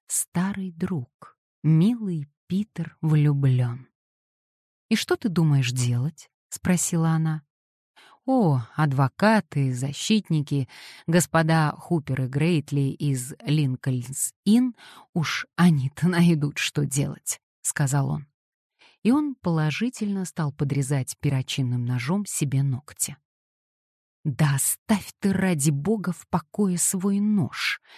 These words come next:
взмолилась она про себя, совершенно теряя терпение. Дурацкая невоспитанность — вот его слабость, совершенное нежелание считаться с тем, что ощущает другой,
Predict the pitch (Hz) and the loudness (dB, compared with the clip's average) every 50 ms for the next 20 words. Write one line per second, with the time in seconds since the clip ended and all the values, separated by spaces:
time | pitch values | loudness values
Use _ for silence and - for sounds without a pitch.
0 | - - - - 147 120 147 151 147 143 139 131 127 127 131 - - 147 135 131 | -20 -16 -8 -4 -2 0 4 4 6 6 6 4 2 2 0 0 0 0 0 0
1 | 127 120 - - 127 - - - 135 143 151 175 170 - - - - - - - | 0 -2 -2 -4 -4 -2 -2 -2 0 0 0 0 -2 -4 -10 -18 -10 -6 -2 0
2 | 165 131 143 - - - - 147 147 156 160 170 165 - - 165 151 139 127 127 | 0 0 0 -2 -4 -4 -2 -2 -2 -2 -2 -4 -6 -6 -6 -4 -4 -4 -4 -4
3 | 131 127 - - 147 - - - 131 120 123 139 143 147 147 _ _ _ _ _ | -6 -4 -4 -4 -4 -4 -4 -4 -4 -4 -4 -6 -10 -12 -14 _ _ _ _ _
4 | _ _ _ _ _ _ - 165 135 139 147 143 147 151 147 143 - - - 143 | _ _ _ _ _ _ -4 -2 2 2 4 4 4 4 2 0 -2 -4 -2 -2
5 | 131 127 131 139 139 131 143 139 - - - - 185 175 147 - 135 135 156 - | 0 2 2 2 2 2 0 0 -2 -2 -2 0 0 0 0 -2 -6 -10 -10 -10
6 | - - - - - - - - - 170 170 190 175 - - 139 131 127 131 - | -10 -10 -12 -14 -14 -18 -20 -6 -2 0 0 2 0 0 -2 -4 -4 -2 -2 -2
7 | - - 147 135 123 123 - 139 - - - - _ _ - - - - - - | 0 0 0 0 0 -2 -4 -8 -10 -12 -14 -20 _ _ -20 -20 -12 -4 0 2
8 | 160 151 139 - - - 190 196 196 190 185 180 170 160 170 180 151 143 160 170 | 4 4 4 2 2 2 2 2 2 2 2 2 4 4 6 6 6 4 2 2
9 | 180 190 175 151 127 127 127 131 123 - - - - 151 - - 143 131 - - | 2 0 0 0 0 0 -2 -4 -4 -4 -2 -2 -2 -2 -2 -2 -4 -4 -4 -6
10 | - - 143 139 - - - - - 190 208 214 190 135 117 - - - - - | -6 -6 -6 -4 -4 -6 -6 -4 -2 0 2 4 2 2 0 -4 -10 -18 -10 -10
11 | - - - 151 151 147 - - - 151 135 - - - 156 147 139 139 131 139 | -2 2 4 4 4 4 2 0 -2 -2 -2 -2 -2 -2 0 0 0 0 0 2
12 | 165 175 180 170 165 175 151 127 - - | 2 2 2 2 2 2 2 2 0 -4